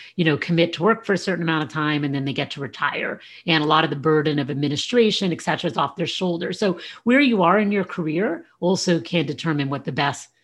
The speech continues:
fit for you might be, right? And then for those practices that really have very strong personalities, um, where we get a sense that having somebody else kind of tell them how to do things, um, or,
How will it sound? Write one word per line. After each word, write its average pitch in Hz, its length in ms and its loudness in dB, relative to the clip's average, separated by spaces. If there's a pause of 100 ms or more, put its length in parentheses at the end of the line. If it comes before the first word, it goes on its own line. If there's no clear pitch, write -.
(180)
fit - 300 0
for 156 100 -4
you 139 240 -4
might 135 300 -6
be, - 360 -6 (200)
right? 160 420 0 (300)
And 214 160 6
then 233 240 6 (120)
for 240 120 4
those 349 320 6
practices 190 640 2
that 180 100 0
really 277 500 2
have 160 100 2
very 247 260 2
strong 233 340 4
personalities, 190 920 4 (400)
um, 147 400 4
where 160 160 4
we 156 100 0
get 170 160 4
a 156 60 2
sense 165 520 0
that 147 340 2 (240)
having 165 360 2
somebody 160 380 0
else 156 320 2
kind 160 180 0
of 135 60 -4
tell 165 260 2
them 143 420 0 (420)
how 190 140 2
to 170 120 2
do 160 180 0
things, 151 500 0 (280)
um, 143 560 2
or, 135 520 -2